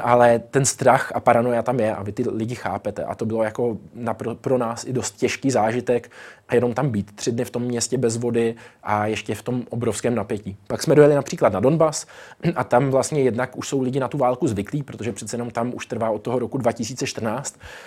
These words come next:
ale taky, a, vlastně většina lidí, které jsme potkali, tak to brali celé.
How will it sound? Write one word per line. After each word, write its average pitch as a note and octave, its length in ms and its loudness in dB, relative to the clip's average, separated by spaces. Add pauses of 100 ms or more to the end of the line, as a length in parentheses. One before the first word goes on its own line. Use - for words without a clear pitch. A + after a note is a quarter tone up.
(180)
ale A#2 260 4
taky, B2 580 0
a, A#2 560 0 (300)
vlastně B2 320 -2 (260)
většina A#2 580 -4
lidí, B2 200 -6
které B2+ 240 -4
jsme C#3 180 -4
potkali, B2 360 -4
tak B2 180 -6
to C3 100 -2
brali B2+ 320 0
celé. B2+ 640 -2